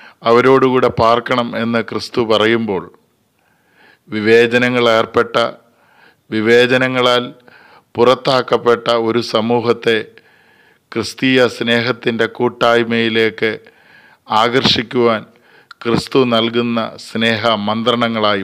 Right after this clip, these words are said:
മാറുന്നു അവ. ഭാരതത്തിൽ ജാതി, മത, ലിംഗ വിവേചനങ്ങളാൽ അവഗണിക്കുകയോ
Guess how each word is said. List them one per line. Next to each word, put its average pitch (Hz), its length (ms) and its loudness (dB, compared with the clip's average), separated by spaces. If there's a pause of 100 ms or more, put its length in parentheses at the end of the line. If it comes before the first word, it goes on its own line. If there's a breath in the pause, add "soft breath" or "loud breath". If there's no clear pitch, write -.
മാറുന്നു 92 400 -2 (240)
അവ. 92 80 -6 (1160 soft breath)
ഭാരതത്തിൽ 117 720 0 (640 loud breath)
ജാതി, 117 420 2
മത, 117 260 0 (200)
ലിംഗ 117 260 -2 (180)
വിവേചനങ്ങളാൽ 117 840 2 (640 loud breath)
അവഗണിക്കുകയോ 117 800 2